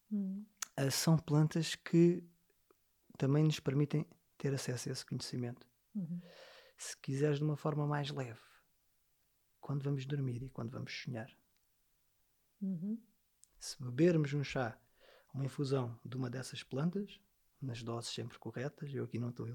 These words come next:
Speaker 2: não estou a ensinar como é que se toma, os nossos sonhos vão ficar mais
Speaker 1: Vívidos,
Speaker 2: lúcidos.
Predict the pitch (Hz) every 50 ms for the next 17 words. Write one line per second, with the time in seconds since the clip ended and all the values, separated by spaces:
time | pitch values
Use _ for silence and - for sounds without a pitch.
0 | - - 135 127 127 131 - - 120 127 123 110 - - 131 135 131 131 123 120
1 | - - 135 131 120 120 - - - - - 143 147 160 170 175 170 - - -
2 | - - - - - - - - - - - 143 131 135 147 151 143 - - -
3 | - - 147 156 151 139 147 151 - - 143 - 143 143 143 139 139 143 139 -
4 | - - - _ _ _ - - - - 214 208 180 180 190 196 185 - - -